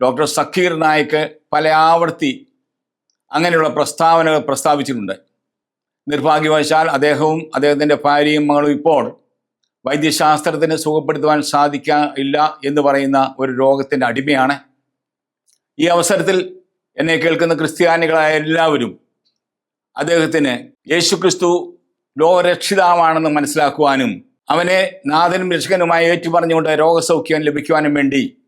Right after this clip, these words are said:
പ്രാർത്ഥിക്കേണ്ട കടമയുണ്ട്. ക്രിസ്തുവിനെ അവഹേളിച്ച വ്യക്തികൾ ക്രിസ്തുവിനെ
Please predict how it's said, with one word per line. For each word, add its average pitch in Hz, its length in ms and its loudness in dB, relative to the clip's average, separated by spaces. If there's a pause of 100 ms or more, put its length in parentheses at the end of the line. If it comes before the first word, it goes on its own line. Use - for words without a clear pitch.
(720)
പ്രാർത്ഥിക്കേണ്ട 156 680 0 (460)
കടമയുണ്ട്. 139 520 -2 (300)
ക്രിസ്തുവിനെ 185 460 0 (100)
അവഹേളിച്ച 185 520 0 (100)
വ്യക്തികൾ 165 360 0 (420)
ക്രിസ്തുവിനെ 180 500 0